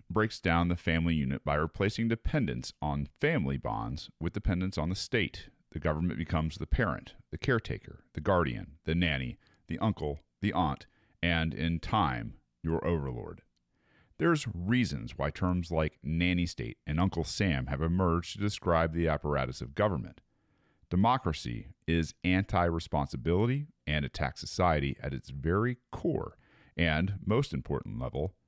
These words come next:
the individual. When you remove responsibility,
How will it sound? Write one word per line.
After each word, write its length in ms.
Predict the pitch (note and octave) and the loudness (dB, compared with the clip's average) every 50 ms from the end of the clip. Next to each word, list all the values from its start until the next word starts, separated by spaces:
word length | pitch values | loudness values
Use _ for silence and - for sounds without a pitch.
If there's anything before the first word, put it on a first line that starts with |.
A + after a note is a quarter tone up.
| _ _ _ | _ _ _
the 160 | - E2 E2+ | 0 2 2
individual. 640 | D#2 D2 C2 A#1+ - D#2 F2 D#2+ - B1 G1+ G1+ - _ _ _ _ _ _ _ _ _ - - _ - | 2 2 0 -2 0 0 0 0 0 -6 -10 -10 -14 _ _ _ _ _ _ _ _ _ -20 -20 _ 0
When 120 | F#2+ G2 | 4 6
you 120 | G#2 A2 A2+ | 6 6 6
remove 420 | A2+ A2+ A#2 B2 C3+ C#3+ D3 C#3 | 4 4 4 4 4 4 4 2
responsibility, 880 | C#3 C3 - - B2 A#2+ - G2+ F2 E2+ D2+ C#2 B1 G#1+ A#1+ B1 D#2 | 0 0 0 0 0 0 0 0 0 0 0 2 0 -2 -4 -6 -6